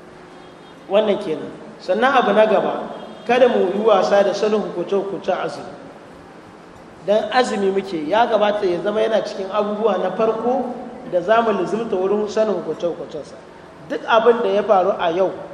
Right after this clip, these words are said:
da baki san hukuncinsa ba, ko baka san hutun-,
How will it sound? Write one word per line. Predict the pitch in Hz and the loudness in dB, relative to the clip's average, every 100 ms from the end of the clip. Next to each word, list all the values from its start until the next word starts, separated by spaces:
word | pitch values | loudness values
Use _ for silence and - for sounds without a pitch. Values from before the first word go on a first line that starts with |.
| - - - - - - - - - - - 156 | -18 -20 -20 -20 -20 -20 -20 -20 -20 -20 -20 -4
da | 196 | -2
baki | 196 190 190 | -2 -4 0
san | 208 220 | 2 4
hukuncinsa | 220 226 226 208 - 147 | 2 0 -2 -4 -6 -8
ba, | 139 135 - - - | -10 -12 -16 -16 4
ko | 233 233 | 6 6
baka | 233 | 2
san | 190 202 | 2 2
hutun-, | 202 220 226 | 2 0 -2